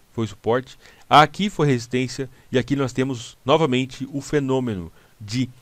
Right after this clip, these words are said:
aumento de sombras pro lado de cima e o candle de sexta-feira fechando num formato de um padrão estilingue. Possibilidade de venda, não vejo, é, muitos problemas pro mercado cair até o vinte e três ponto seis da, da FIBO,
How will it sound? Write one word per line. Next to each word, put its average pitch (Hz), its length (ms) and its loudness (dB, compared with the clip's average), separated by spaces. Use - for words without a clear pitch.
aumento 135 640 4
de 127 100 -6
sombras 147 520 0
pro - 120 -8
lado 107 140 2
de 104 60 -12
cima 143 340 -4
e 131 40 0
o 120 60 -2
candle 123 280 -2
de 117 60 -14
sexta-feira 123 540 -6
fechando 120 480 -8
num 117 140 -4
formato 113 420 -4
de 113 80 -8
um 110 40 -8
padrão 110 380 -2
estilingue. 113 840 -6
Possibilidade 120 600 2
de 123 60 -4
venda, 180 520 2
não 135 280 4
vejo, 131 480 0
é, 95 360 0
muitos 123 320 -2
problemas 123 400 0
pro 127 100 -10
mercado 113 380 0
cair 107 140 0
até 107 120 -4
o 104 60 -2
vinte 107 140 -10
e - 40 -20
três 104 160 -8
ponto 113 240 -12
seis 101 180 -8
da, 98 140 -6
da 107 140 -4
FIBO, 117 340 -8